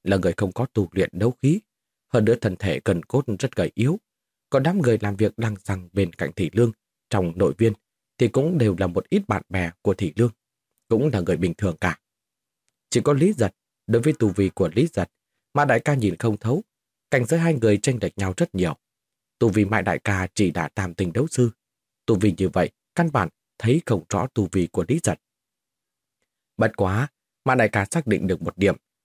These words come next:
chính là Lý Giật tuổi còn rất trẻ. Tuổi trẻ thì Mã đại ca chẳng thèm ngó tới trình độ. Loại người tuổi trẻ này, ngoài trừ là con cháu của những nhà giàu có ở đế đô, có thể lợi dụng các loại tài nguyên của gia tộc,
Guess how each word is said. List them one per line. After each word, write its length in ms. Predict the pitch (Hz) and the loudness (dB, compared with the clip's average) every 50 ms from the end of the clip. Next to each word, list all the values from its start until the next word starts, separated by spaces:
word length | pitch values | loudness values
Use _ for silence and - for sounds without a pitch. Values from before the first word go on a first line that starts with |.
| _ _ _ - | _ _ _ 0
chính 160 | - 170 190 | 0 2 2
là 80 | 147 104 | 2 2
Lý 180 | 98 123 165 | 2 2 0
Giật 240 | 165 143 117 90 - _ | 2 2 0 -2 -2 _
tuổi 180 | - 113 92 80 | 0 0 0 0
còn 200 | - 101 92 90 | 0 -2 -2 -2
rất 200 | - 170 - - | -2 -2 -2 -2
trẻ. 220 | - 101 82 80 - _ _ _ _ _ _ _ _ _ - | -2 -2 -2 -4 -8 _ _ _ _ _ _ _ _ _ 0
Tuổi 160 | 127 120 113 - | 2 2 2 2
trẻ 260 | 117 104 95 92 98 - | 0 0 0 -2 -2 0
thì 80 | 127 120 | 0 0
Mã 160 | 120 127 - | 0 0 0
đại 140 | 110 90 82 | -2 -2 -4
ca 260 | - - 98 90 90 - | -4 -4 -4 -4 -4 -6
chẳng 180 | - 95 82 76 | -6 -8 -8 -6
thèm 200 | - 92 82 71 69 | -6 -6 -6 -6 -6
ngó 140 | 76 87 113 | -6 -4 -2
tới 160 | - - 175 - | 0 0 -2 0
trình 180 | - 92 78 73 | -2 -4 -4 -2
độ. 200 | 87 - - - _ _ _ _ _ _ _ _ _ _ - | -2 -2 -2 -4 _ _ _ _ _ _ _ _ _ _ 0
Loại 120 | 127 123 120 | 0 2 4
người 120 | 127 120 - | 2 2 2
tuổi 120 | 127 104 | 2 0
trẻ 220 | 90 - 104 92 82 | 0 0 -4 -4 -4
này, 200 | 90 95 92 90 - _ _ _ _ _ _ _ - | -2 -4 -4 -4 -6 _ _ _ _ _ _ _ 0
ngoài 120 | 127 131 - | 0 2 2
trừ 240 | 131 127 120 123 120 | 4 4 4 4 4
là 100 | 113 113 | 2 0
con 180 | - - 160 143 - | 0 -2 -4 -6 -4
cháu 260 | - 127 139 170 196 - | -4 -2 -2 -2 -2 0
của 100 | - 98 87 | -2 -2 0
những 160 | 104 - 117 | -2 -4 -4
nhà 140 | 107 95 80 | -4 -4 -2
giàu 260 | - - 85 71 - - | -2 -2 -2 -2 -4 -2
có 200 | - 110 143 - | -2 0 0 0
ở 80 | - 90 | -2 -2
đế 140 | 82 113 139 | 0 0 0
đô, 260 | 120 120 117 107 - _ _ _ _ _ _ _ _ - | 2 2 2 2 0 _ _ _ _ _ _ _ _ -2
có 100 | 208 208 | -2 0
thể 160 | - 127 104 - | 2 2 2 2
lợi 100 | 107 101 | 2 2
dụng 240 | - - 101 - - | 2 2 0 0 0
các 200 | - 180 - - | -2 -2 -2 -2
loại 120 | - - - | -4 -4 -4
tài 200 | - 90 82 - _ | -4 -4 -4 -4 _
nguyên 240 | 90 95 95 90 87 | 0 0 0 0 0
của 180 | - - 98 | -2 -2 -2
gia 160 | 87 - 85 - | 0 -2 -4 -4
tộc, 240 | - 90 87 - | -2 -2 -2 -2